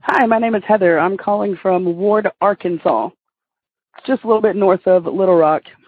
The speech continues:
And I was calling to tell you my story because I recently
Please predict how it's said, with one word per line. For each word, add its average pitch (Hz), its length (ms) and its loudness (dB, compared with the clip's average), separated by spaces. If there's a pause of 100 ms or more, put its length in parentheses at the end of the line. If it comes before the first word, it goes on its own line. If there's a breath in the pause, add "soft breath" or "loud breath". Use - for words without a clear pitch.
(160)
And 214 80 -6
I 208 40 -2
was 202 120 -4
calling 247 240 0
to - 60 -20
tell 208 100 2
you 196 100 -2
my 165 180 -2
story 156 420 0 (160)
because 185 240 -2
I 185 60 0
recently 220 560 0